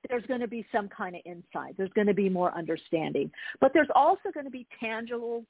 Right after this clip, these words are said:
physical movement that's moving you forward. You're gonna ca-, I, I've even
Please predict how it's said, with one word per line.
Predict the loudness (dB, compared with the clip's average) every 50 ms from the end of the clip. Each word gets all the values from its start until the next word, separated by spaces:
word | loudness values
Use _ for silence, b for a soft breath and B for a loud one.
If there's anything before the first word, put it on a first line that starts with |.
| _ _
physical | 2 2 2 2 -2 -4 0 0 2 4 4 2 0 -4 _ _ _ _ _ _ _ _ _ -8
movement | 0 2 2 4 4 2 0 -2 -4 -4 -4 -6 -6 -4 _
that's | -2 -2 0 2
moving | 4 6 6 8 8 6 4 6
you | 4 2 0 0 4
forward. | 8 8 8 8 6 2 -2 -4 -2 -2
You're | 0 2
gonna | 2 2 2 0
ca-, | 0 -2 0 2
I, | 4 6 6 6 6 6
I've | 4 4 2
even | -2 -4 -6 -6